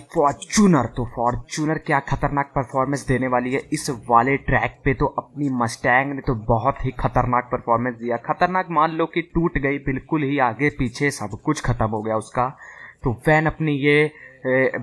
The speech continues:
वॉल, मतलब कि फॉर्च्यूनर क्या खतरनाक परफॉर्मेंस देने वाली है। मेरे हिसाब से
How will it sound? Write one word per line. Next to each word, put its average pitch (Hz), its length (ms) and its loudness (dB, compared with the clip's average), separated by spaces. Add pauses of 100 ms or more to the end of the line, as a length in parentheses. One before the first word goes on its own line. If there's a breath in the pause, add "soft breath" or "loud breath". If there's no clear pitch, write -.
वॉल, 131 260 6
मतलब 131 420 -4
कि 127 100 -4
फॉर्च्यूनर 135 680 0
क्या 151 180 -2
खतरनाक 139 420 -2
परफॉर्मेंस 127 460 -2
देने 127 160 -2
वाली 123 220 0
है। 135 80 2
मेरे 147 220 0
हिसाब 165 240 2
से 170 400 2